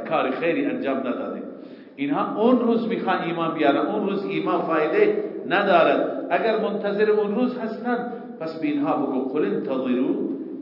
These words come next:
انا منتظرون." این دستور، دستور تهدیدی است. بگو: "منتظر باشید، ما هم منتظر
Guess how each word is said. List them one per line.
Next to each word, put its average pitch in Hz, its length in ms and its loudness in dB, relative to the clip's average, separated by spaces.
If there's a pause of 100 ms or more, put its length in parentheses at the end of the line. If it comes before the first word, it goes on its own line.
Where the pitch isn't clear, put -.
انا - 300 -8
منتظرون." - 720 -10 (320)
این 123 200 -4
دستور، - 400 -6 (160)
دستور 135 300 -4 (140)
تهدیدی - 640 0
است. - 140 -4 (340)
بگو: 160 280 0
"منتظر 127 400 -2
باشید، - 420 -2 (400)
ما - 80 2
هم 208 300 -4
منتظر - 360 -8